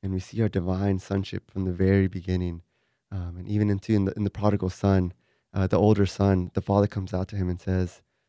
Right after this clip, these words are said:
"Son, you are always with me, and all that I have is yours." Uh, these are truths for us,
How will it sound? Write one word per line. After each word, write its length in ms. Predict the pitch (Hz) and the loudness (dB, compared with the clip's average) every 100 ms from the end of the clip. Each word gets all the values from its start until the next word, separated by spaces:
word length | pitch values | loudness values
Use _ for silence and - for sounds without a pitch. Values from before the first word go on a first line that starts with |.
| _ | _
"Son, 300 | _ 110 92 | _ 2 4
you 180 | 92 107 | 4 6
are 120 | 123 | 6
always 320 | 107 107 95 | 6 4 4
with 240 | 92 98 - | 2 2 2
me, 120 | 90 | -4
and 120 | - - | -4 -10
all 300 | - 95 110 | -2 2 4
that 100 | 117 | 4
I 100 | 104 | 2
have 320 | 92 92 95 | 2 2 0
is 160 | 90 85 | 0 -6
yours." 520 | 90 92 87 90 - _ _ _ _ _ | -2 -2 -2 -6 -16 _ _ _ _ _
Uh, 100 | 98 | -8
these 200 | 92 104 | -4 -2
are 80 | 113 | -2
truths 580 | - - 110 110 - - | -2 -2 2 2 -2 -8
for 120 | - 92 | -2 2
us, 420 | 98 107 - - | 2 0 -4 -20